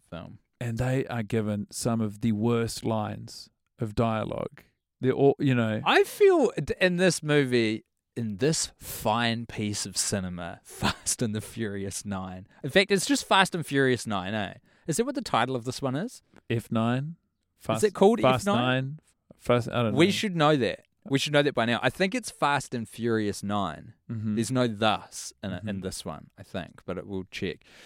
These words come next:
Speaker 1: Um, I think Ludacris is phoning it in.
Speaker 2: Do you?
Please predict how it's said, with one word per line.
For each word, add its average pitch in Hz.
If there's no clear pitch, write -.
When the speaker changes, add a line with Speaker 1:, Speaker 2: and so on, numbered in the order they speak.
Speaker 1:
Um, 110
I 123
think 190
Ludacris 110
is 92
phoning 92
it 80
in. 92
Speaker 2:
Do 160
you? 170